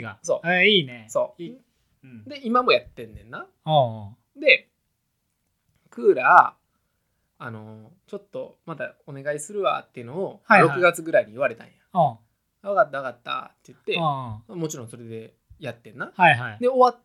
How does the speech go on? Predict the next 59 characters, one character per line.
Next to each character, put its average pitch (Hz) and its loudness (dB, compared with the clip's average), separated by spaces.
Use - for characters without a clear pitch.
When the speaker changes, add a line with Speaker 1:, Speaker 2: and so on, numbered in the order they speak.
Speaker 2:
て、 - -4
Speaker 1:
お 202 6
う。 - 6
Speaker 2:
ク 165 6
ー - -2
ラ 156 4
ー - -2
を、 247 -10
ま 147 -18
あ、 - -20
か - -20
け 120 -18
て 120 -12
る 120 -8
状 120 -6
態 117 -18
な 104 -20
ん 101 -20
よ。 - -20
Speaker 1:
お 185 8
う。 - -20
Speaker 2:
で、 117 2
Speaker 1:
お 131 -12
う。 - -20
Speaker 2:
な 131 -10
ん - -14
か、 107 -20
そ - -20
の、 117 -20
は - -20
る - 6
ち - -20
ゃ 107 -18
ん 107 -20
が、 117 -4
Speaker 1:
お 123 -16
う。 113 -18
Speaker 2:
あ 131 -20
の 107 -20
ー、 104 -20
そ - -20
の、 107 -20
「こ 170 -16
れ 180 -16
っ - -20
て - -20
も-、 117 -16
こ 165 -20
れ 175 -16
っ - -20
て - -20
な、 120 -20
Speaker 1:
う 139 -16
ん。 110 -14
Speaker 2:
あ 113 -20
の、 104 -20
業 240 -2
者 240 -6
呼 220 -8